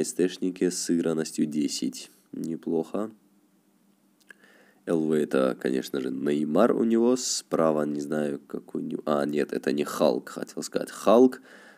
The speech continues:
наверное, Лукас Моура, там, я не знаю, может, э,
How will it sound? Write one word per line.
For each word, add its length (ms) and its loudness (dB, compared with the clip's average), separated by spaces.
наверное, 400 2
Лукас 640 -2
Моура, 420 4
там, 220 -2
я 80 0
не 120 -2
знаю, 280 -2
может, 300 -6
э, 260 0